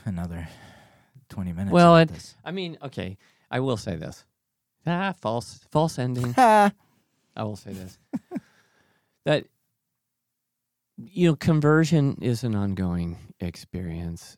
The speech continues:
Speaker 2: and there are things that are deeply embedded within our psyches, our souls, our hearts, whatever, however you wanna put that. So I think part of being a disciple and being a Christian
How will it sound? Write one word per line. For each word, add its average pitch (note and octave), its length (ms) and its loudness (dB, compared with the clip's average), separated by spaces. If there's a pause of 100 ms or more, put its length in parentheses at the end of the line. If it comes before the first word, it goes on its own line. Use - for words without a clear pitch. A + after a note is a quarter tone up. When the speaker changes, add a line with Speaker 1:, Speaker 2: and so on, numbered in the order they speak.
Speaker 2:
and G2 440 -2 (1040)
there A#2+ 240 2
are A#2 80 0
things G#2+ 300 -2
that G2 100 -4
are F2+ 80 -2
deeply F#2+ 420 -4
embedded E2+ 440 -6
within E2 340 -8
our D#2+ 260 -10 (240)
psyches, - 1000 -12
our D#2 120 -8
souls, E2 380 -8
our D#2 140 -10
hearts, E2+ 400 -12
whatever, D#2+ 260 -12
however F2+ 240 -4
you F#2 100 -2
wanna E2 140 -8
put - 160 -16
that. B1 220 -18 (1300)
So A2 480 2
I A2 80 0
think A#2+ 260 0
part A#2+ 180 0
of G2 100 -4
being F#2+ 180 0
a F2+ 40 0
disciple E2+ 500 -8
and E2 160 -6
being E2 300 -4
a D2 40 -8
Christian D#2+ 580 -12